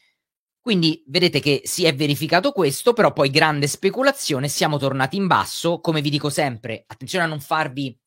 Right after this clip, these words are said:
fregare dalla volatilità momentanea, eh, è, è normale che non ci sia razionalità, eh, da lì a ridosso della notizia, ma sarà interessante vedere cosa succederà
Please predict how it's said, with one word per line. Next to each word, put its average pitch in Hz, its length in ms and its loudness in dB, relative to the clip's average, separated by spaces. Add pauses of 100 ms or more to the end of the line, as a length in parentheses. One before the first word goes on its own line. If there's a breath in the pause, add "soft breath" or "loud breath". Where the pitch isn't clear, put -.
(320)
fregare 143 720 0
dalla 131 280 0
volatilità 139 600 -2
momentanea, 143 840 -2 (340 loud breath)
eh, 127 220 -4
è, 131 140 -6
è 143 140 0
normale 151 760 -2 (180 soft breath)
che 151 140 -4
non 143 180 -4
ci 151 200 -8
sia 165 220 -2
razionalità, 127 1040 -4 (260)
eh, 117 440 -4
da 113 380 -6
lì 151 320 0
a 135 80 2
ridosso 135 720 -2
della 120 400 -4
notizia, 156 760 -4
ma - 60 -10
sarà 156 220 -2
interessante 151 500 -4
vedere 151 320 -4
cosa 190 240 -2
succederà 160 640 -2